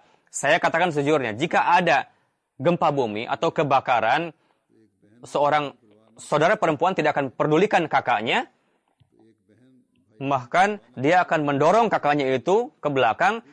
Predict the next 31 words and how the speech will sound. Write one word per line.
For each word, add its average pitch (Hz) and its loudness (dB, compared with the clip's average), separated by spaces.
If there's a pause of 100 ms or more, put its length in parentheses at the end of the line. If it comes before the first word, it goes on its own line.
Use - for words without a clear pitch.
(180)
dan 135 0
dia 180 2
menyelamatkan 156 -2
diri 147 0
sendiri 143 -2 (180)
supaya 233 -2
terpisah 202 -2
dari 147 -2 (440)
dinding 151 0
yang 156 -2
akan 160 -2
roboh 190 2
itu." 170 -4 (340)
Kenapa 254 0
itu 170 0
tidak 135 -4
terpikir 220 -2
untuk 165 -4
urusan 156 -4
agama? 143 -2 (320)
Jadi 120 -4
sebenarnya 151 -4 (400)
ini 160 -2
dalam 175 -2
kondisi 165 -2
yang 190 0
aman, 127 -2 (240)
dalam 147 -2
kondisi 156 -2
yang 151 -2
tenang. 113 -4